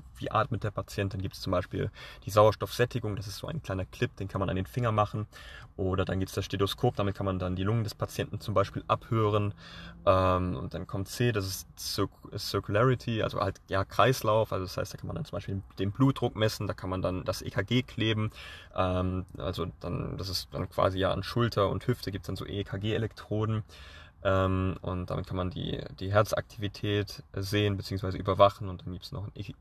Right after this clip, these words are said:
ein, ein Diagnostik E K G. Ähm, dann kann man die Rekapilis-, Rekapilas-,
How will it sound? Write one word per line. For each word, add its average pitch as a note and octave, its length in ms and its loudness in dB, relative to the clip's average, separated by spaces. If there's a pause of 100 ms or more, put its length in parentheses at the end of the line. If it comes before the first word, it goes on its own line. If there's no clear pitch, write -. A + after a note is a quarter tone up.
(100)
ein, F#2+ 280 -4
ein F#2+ 240 -4
Diagnostik G#2+ 540 2
E G#2+ 80 -4
K G#2 120 0
G. G2 300 0 (680)
Ähm, F2+ 260 0
dann F2+ 100 -4
kann F#2 120 -6
man F2+ 140 -2
die F2+ 100 -4
Rekapilis-, F#2 600 -2 (160)
Rekapilas-, G2+ 720 -4